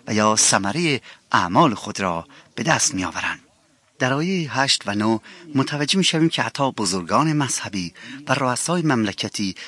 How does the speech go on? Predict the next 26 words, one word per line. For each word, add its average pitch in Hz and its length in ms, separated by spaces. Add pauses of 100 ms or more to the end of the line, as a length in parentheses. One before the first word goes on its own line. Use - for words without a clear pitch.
(180)
در 117 120
گناهان 107 480
بسیار 101 400
خودشون 98 440
رو 92 160 (240)
آلوده 117 360
کرده 90 280
بودند. 87 260
می‌فرماید: 120 640 (460)
"و 135 80
بر 143 140
آنان 160 560
که 165 280 (180)
خانه 151 600
خداوند 147 600
خود 101 280
را 87 200 (320)
از 101 260
ظلم 175 320 (280)
و 147 100
فریب 143 400
پر 123 200
می‌سازند 107 680 (300)
عقوبت 120 440
خواهم 92 260
رسانید." 92 520